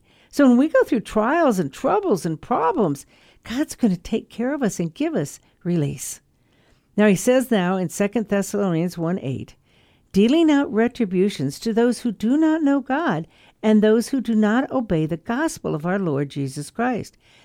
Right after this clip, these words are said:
These will pay the penalty of eternal destruction, away from the presence of the Lord and from the glory of his power,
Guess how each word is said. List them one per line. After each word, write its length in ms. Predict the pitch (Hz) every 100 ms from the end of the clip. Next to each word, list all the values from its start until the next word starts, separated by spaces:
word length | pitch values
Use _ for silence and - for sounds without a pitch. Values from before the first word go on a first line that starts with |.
| _ -
These 460 | 151 226 302 269
will 140 | 214 185
pay 240 | 185 185
the 100 | 175
penalty 560 | - - 302 311 180 151
of 140 | 143
eternal 520 | 151 - 208 214 214
destruction, 760 | 196 190 - 180 170 - 131 - _ - -
away 320 | 170 156 175
from 180 | 185 185
the 60 | 139
presence 580 | - - 208 208 254 262
of 120 | 233
the 100 | 247
Lord 360 | 240 247 247
and 180 | - 175
from 160 | 214 208
the 80 | 202
glory 420 | - 202 294 269
of 60 |
his 140 | 185 185
power, 520 | 226 262 320 127